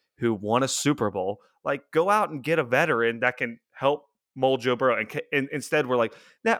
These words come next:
Ryan Finley's the guy. This offensive line are the guys." And then, you know, we, we go into the season, and it's just a fucking shit show.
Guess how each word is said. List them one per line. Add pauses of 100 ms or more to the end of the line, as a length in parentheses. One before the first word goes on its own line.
Ryan
Finley's
the
guy.
This
offensive
line
are
the
guys." (320)
And
then, (1300)
you
know,
we,
we
go
into
the
season,
and
it's
just
a
fucking
shit
show.